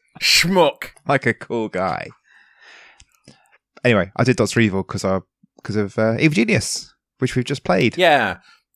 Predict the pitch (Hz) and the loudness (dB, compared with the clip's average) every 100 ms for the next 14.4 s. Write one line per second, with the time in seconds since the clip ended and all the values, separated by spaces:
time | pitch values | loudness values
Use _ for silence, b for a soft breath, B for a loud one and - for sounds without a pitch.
0 | _ 143 151 156 147 127 120 120 131 127 | _ 0 2 2 0 0 -6 -8 -4 -4
1 | 123 123 - 123 - 120 117 110 110 110 | -4 -4 -2 -4 -2 -2 0 2 2 2
2 | 107 110 - - - - 107 104 104 _ | 0 -2 -8 -16 -8 0 2 0 -4 _
3 | - _ _ - - 104 107 - 175 - | -20 _ _ -8 0 0 0 -4 -6 -8
4 | _ _ - 95 101 101 101 95 - 98 | _ _ -14 -6 -4 -4 -4 -6 -2 -2
5 | 95 - 95 92 _ _ _ _ _ b | -2 -6 -6 -8 _ _ _ _ _ b
6 | b b b - 90 90 90 87 85 - | b b b -4 -2 -2 -6 -10 -8 -4
7 | 92 90 87 85 - 85 85 82 82 78 | -2 -2 -6 -6 -6 -6 -6 -8 -12 -18
8 | _ _ _ 98 85 80 - - _ - | _ _ _ -2 -2 -4 -10 -20 _ -10
9 | - 101 90 85 92 - 85 - 87 85 | -4 -2 -2 -4 -4 -4 -4 -4 -6 -6
10 | 92 90 _ _ _ _ _ _ _ _ | -6 -10 _ _ _ _ _ _ _ _
11 | - 101 90 82 - 113 - 151 131 - | -4 -2 -2 -4 -2 -2 0 -2 -4 -2
12 | 117 110 127 139 98 98 90 95 - 95 | -2 0 -2 -2 -2 -2 -2 -2 0 -2
13 | 87 95 92 98 87 78 78 _ _ 85 | -2 -6 -4 -4 -4 -6 -8 _ _ -8
14 | 85 85 85 82 | -8 -8 -12 -14